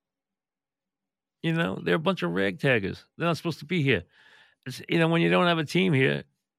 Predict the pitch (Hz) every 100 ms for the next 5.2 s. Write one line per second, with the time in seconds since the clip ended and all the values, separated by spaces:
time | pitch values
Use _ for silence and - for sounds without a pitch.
0 | _ _ _ - 87 98 139 92 95 107
1 | 208 165 160 98 95 - - - - 185
2 | - 190 143 98 98 147 151 165 175 165
3 | 180 185 180 185 156 170 170 139 190 156
4 | - - - 139 143 - - - _ -
5 | 156 117